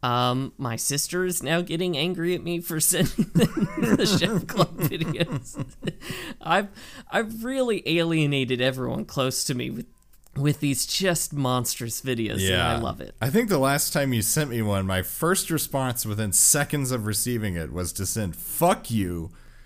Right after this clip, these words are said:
Speaker 2: in all
Speaker 1: <laughs> You
Speaker 2: caps,
Speaker 1: did.
Speaker 2: and then a follow-up text that said, "Fuck you, Sam.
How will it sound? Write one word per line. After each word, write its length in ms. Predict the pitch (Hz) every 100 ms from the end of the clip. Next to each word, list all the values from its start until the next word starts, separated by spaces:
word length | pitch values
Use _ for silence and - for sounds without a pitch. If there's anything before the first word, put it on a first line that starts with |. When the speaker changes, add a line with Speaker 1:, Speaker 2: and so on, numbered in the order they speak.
| - -
Speaker 2:
in 120 | 123 123
all 140 | 127
Speaker 1:
<laughs> 60 | 117
You 60 |
Speaker 2:
caps, 460 | - 117 101 - -
Speaker 1:
did. 320 | 226 - 123
Speaker 2:
and 160 | 120 123
then 240 | 131 131
a 120 | 110
follow-up 640 | - - 170 175 127 104 -
text 320 | 107 90 -
that 140 | 113
said, 220 | 101 117 90
"Fuck 400 | - 160 165 151
you, 160 | 135
Sam. 800 | 117 - 147 156 120 85 87